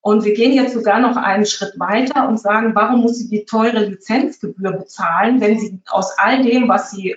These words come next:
kann und weiß, selber sozusagen etwas entwickeln kann, wo sie Lizenzgeber wird. Und da prüfen wir gerade, ob da auch was über den bayerischen Digitalbonus möglich ist,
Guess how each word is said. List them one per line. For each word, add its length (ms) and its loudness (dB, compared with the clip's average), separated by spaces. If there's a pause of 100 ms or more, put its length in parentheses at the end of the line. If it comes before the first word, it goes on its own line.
(120)
kann 360 0
und 200 -2
weiß, 380 2 (360)
selber 720 2
sozusagen 720 -4
etwas 320 -4
entwickeln 460 -2
kann, 260 0
wo 60 -4
sie 160 -2
Lizenzgeber 960 -10
wird. 240 -14 (400)
Und 140 -6
da 80 4
prüfen 420 2
wir 120 0
gerade, 460 2
ob 180 -2
da 260 2
auch 180 0
was 180 -2
über 160 -6
den 140 -6
bayerischen 500 -2
Digitalbonus 1000 0
möglich 580 0
ist, 340 -4